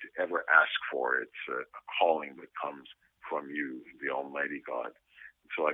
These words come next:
pray, Lord, for your blessing upon each young person who is facing decisions right now and, uh, just seeking your perfect will.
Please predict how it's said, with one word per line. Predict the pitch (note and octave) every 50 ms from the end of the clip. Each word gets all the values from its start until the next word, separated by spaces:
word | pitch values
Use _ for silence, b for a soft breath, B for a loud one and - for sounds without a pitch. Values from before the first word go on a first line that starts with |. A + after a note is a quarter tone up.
| D2
pray, | - - E2 D#2+ D#2+
Lord, | D2+ C#2+ C2+ C#2 C#2 - -
for | -
your | C2 B1+ A#1 -
blessing | D2+ C#2+ C2 - - C#2 C#2 C#2 C#2 B B B B B B _ _
upon | - - D#2+ C#2+ C#2+ C#2+ C#2+ C#2 C#2 C2 - -
each | D2+ D#2 - - -
young | D#2 D2 D2 C#2+ -
person | C#2 C2+ C2 - - C#2 C2 C2+ -
who | - D2+ C#2+ C#2+ C2+ C2+ - B B B B B B _ _ -
is | C#2 C#2 C2+ B1+ B1+ B1+ - - - - - - _ _ - -
facing | F2+ E2+ E2 - - D2+ D2+ D2
decisions | - - - - F2+ F2 F2 F2+ F2 F2 F2 E2 -
right | D#2+ D#2 D2+ D2+ D2 -
now | D2 D2 C#2+ C#2 C#2+ C#2+ C#2+ B B B B B B B - C#2+
and, | C#2 C#2 C#2 C2+ C2+ C2+ C2 C2 C2 C2 B1+ B1 G#1
uh, | A#1 C#2 C#2 - -
just | C#2+ C2 - - _ - - - -
seeking | F2 D#2+ - - D#2+ D#2 D2
your | C#2+ C#2+ - -
perfect | - - - D#2+ - - - - - -
will. | C#2+ C2 C2 C2 C2+